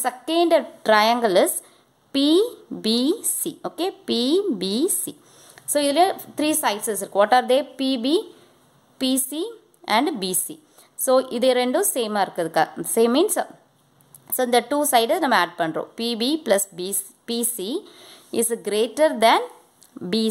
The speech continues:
C. Okay, greater than B C. So, this is the second equation. The third triangle is P C D. Okay, P C D. So, the sides are P C, P B, P D and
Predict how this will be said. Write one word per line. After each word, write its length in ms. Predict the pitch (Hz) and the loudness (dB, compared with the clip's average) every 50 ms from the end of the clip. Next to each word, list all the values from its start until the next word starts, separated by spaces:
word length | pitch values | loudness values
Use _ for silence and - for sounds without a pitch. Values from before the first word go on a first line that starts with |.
| 214 - | -2 -4
C. 140 | - 214 208 185 160 - - 185 | -6 -8 -10 -10 -10 -8 -8 -8
Okay, 220 | - - - 294 240 180 - - - - _ _ _ - 185 | -8 -2 0 0 0 0 -4 -12 -20 -20 _ _ _ -6 -2
greater 300 | 202 220 214 - 254 262 220 202 | -2 -2 0 0 -2 0 2 2
than 140 | 208 269 392 466 - - - 180 160 | 0 2 0 -2 -8 -14 -14 -4 -2
B 140 | 160 151 143 147 - | -2 0 0 -2 -4
C. 120 | - - _ _ _ - - _ - - | -6 -10 _ _ _ -20 -20 _ -6 2
So, 80 | 285 294 254 | 2 2 2
this 120 | 277 262 254 269 | 2 0 0 0
is 60 | 226 294 | 4 4
the 60 | 370 392 - 247 | 2 2 2 -2
second 360 | 226 - - 240 240 247 214 180 160 | -2 -2 -2 -4 -2 -2 -2 -4 -6
equation. 460 | - - 160 - - - - - - - - - _ - _ _ - 220 | -4 -6 -6 -4 -4 -4 -4 -6 -6 -8 -20 -20 _ -20 _ _ 0 2
The 60 | 254 254 254 311 | 2 2 6 6
third 220 | 302 311 330 320 330 330 285 | 8 8 8 6 4 2 2
triangle 400 | 262 240 240 254 269 254 226 247 294 | 2 4 4 2 0 0 0 0 0
is 80 | 285 - 254 240 - - - | 0 -2 -4 -6 -8 -10 -6
P 40 | 277 277 285 285 302 320 330 330 - _ - - - | -4 -2 -2 0 0 -2 -2 -4 -8 _ -6 -6 -4
C 40 | - 269 269 269 269 294 320 339 339 254 185 170 | -4 -4 -4 -4 -4 -4 -4 -6 -6 -6 -4 -4
D. 20 | 170 147 - - 202 | -4 -6 -4 -8 -10
Okay, 220 | - - 277 302 302 - - | -6 -2 -4 -4 -4 -2 -2
P 20 | 254 262 277 320 349 - - | 0 0 0 0 0 -2 -2
C 200 | - 208 190 170 160 165 | -2 -2 -2 -2 -4 -6
D. 40 | 147 - - - - - - _ _ - - | -10 -10 -12 -20 -20 -20 -20 _ _ 0 4
So, 80 | 247 254 262 262 254 240 233 | 8 8 10 10 8 8 6
the 80 | 240 240 - | 4 4 4
sides 280 | 254 233 262 262 - - - 311 349 | 2 2 2 0 -4 -2 0 2 2
are 100 | 427 453 - - - _ _ _ _ _ _ - | 2 0 -4 -18 -20 _ _ _ _ _ _ -4
P 200 | 254 254 269 269 | 0 0 0 0
C, 120 | - - 302 311 359 466 494 - _ _ _ _ _ _ _ _ _ - | -2 -4 -4 -4 -4 -4 -6 -12 _ _ _ _ _ _ _ _ _ -4
P 220 | 247 247 254 262 247 220 | 0 2 2 0 0 0
B, 300 | 247 254 277 277 - - - | -2 -2 -2 -4 -6 -4 -2
P 240 | 254 254 262 269 220 220 | 0 2 2 2 2 0
D 20 | 269 294 349 466 453 - - - _ - - 190 208 | 2 2 2 2 0 -6 -14 -20 _ -4 0 0 2
and 160 | 247 302 | 2 0